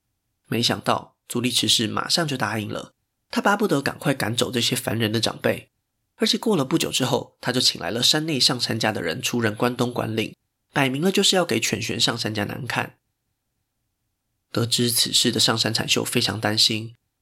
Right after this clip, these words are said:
认为未来镰仓公方有可能失控，造成关东地区更大的灾难，于是就决定联络足利持氏的叔叔们，希望可以推举出一位新的镰仓公方，简单来说就是要搞政变，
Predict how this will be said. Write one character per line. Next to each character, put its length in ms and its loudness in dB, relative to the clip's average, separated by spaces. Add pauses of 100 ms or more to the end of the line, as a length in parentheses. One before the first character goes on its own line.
认 160 4
为 100 2
未 160 4
来 120 4
镰 140 4
仓 200 0
公 120 0
方 220 -2
有 140 2
可 120 -2
能 120 -4
失 200 2
控， 320 -2 (240)
造 140 2
成 180 -4
关 160 0
东 160 -2
地 140 2
区 180 0
更 220 0
大 140 0
的 100 -4
灾 200 -2
难， 280 -4 (520)
于 120 -2
是 220 4
就 120 0
决 140 2
定 140 0
联 120 2
络 160 4
足 200 2
利 120 2
持 220 0
氏 180 2
的 80 -6
叔 220 0
叔 160 -4
们， 240 -6 (320)
希 160 4
望 100 2
可 160 0
以 60 0
推 220 2
举 120 -4
出 200 0
一 80 0
位 160 0
新 240 2
的 80 2
镰 180 -4
仓 240 -2
公 160 -2
方， 320 -4 (420)
简 200 -2
单 120 2
来 140 0
说 240 0
就 180 0
是 140 2
要 80 2
搞 180 -6
政 240 0
变， 280 -2